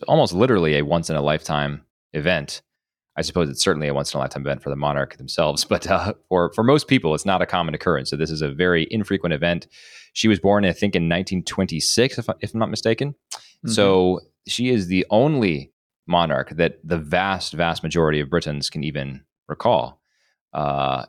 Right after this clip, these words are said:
Speaker 1: and, I mean, there's probably a, probably you can count on two hands the number of Britons who can actively remember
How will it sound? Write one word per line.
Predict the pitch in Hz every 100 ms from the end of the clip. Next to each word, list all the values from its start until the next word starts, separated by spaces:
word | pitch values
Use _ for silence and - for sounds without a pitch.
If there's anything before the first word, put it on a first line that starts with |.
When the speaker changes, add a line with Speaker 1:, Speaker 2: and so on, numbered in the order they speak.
| -
Speaker 1:
and, | 80 73
I |
mean, | 80
there's | 73 -
probably | 87 73
a, | 65
probably | - - 110 87
you | 71 - 90
can | 87
count | 87 80
on | 73
two | - 80
hands | 82 73
the | 73
number | 73 69
of |
Britons | - - -
who | 76
can | 78 -
actively | - - 80 73
remember | 71 - - -